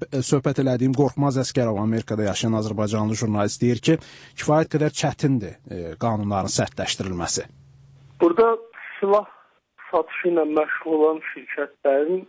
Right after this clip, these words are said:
Speaker 2: siyasətə kifayət qədər böyük təsiri var. Onlar seçki kampaniyalarında, e,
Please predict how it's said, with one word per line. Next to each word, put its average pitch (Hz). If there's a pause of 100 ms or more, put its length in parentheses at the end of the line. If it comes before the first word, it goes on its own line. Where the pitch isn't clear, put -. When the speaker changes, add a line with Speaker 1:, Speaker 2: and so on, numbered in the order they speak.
(560)
Speaker 2:
siyasətə 151 (640)
kifayət 156
qədər 151
böyük 143
təsiri 139
var. 120 (840)
Onlar 147 (400)
seçki 160
kampaniyalarında, 131 (720)
e, 143